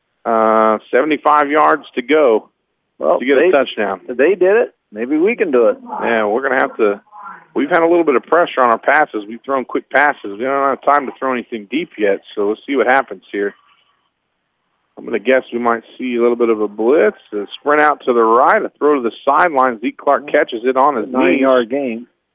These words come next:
Speaker 1: Nine-yard gain, but he's inbounds, I think.
Speaker 2: Yeah, he was.
Speaker 1: But we're gonna get a timeout.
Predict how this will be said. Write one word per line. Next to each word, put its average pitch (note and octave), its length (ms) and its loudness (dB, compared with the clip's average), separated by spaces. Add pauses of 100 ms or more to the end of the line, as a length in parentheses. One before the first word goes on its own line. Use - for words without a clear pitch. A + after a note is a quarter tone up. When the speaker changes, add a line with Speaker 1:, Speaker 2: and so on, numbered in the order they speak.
(120)
Speaker 1:
Nine-yard C#3 480 2
gain, D#3 240 0
but A#2+ 160 2
he's - 120 -12
inbounds, D3+ 640 2
I G#2 160 0
think. G#2+ 300 -4 (640)
Speaker 2:
Yeah, A2 280 -2
he A2 60 -4
was. B2 420 2 (1800)
Speaker 1:
But C3 180 2
we're B2 100 -2
gonna B2+ 140 0
get A#2+ 120 2
a A2 60 2
timeout. G#2 580 0